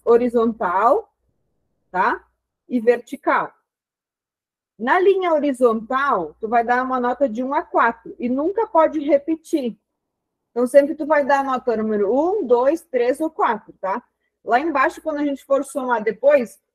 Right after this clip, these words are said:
é, a gente vai entender qual é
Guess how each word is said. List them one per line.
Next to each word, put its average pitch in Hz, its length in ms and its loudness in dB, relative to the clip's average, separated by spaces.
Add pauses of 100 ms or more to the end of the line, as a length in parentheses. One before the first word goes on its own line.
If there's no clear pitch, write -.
(300)
é, 214 640 0 (220)
a 240 60 0
gente 233 220 -12
vai 247 160 0
entender 262 420 -4
qual 247 260 2
é 233 180 0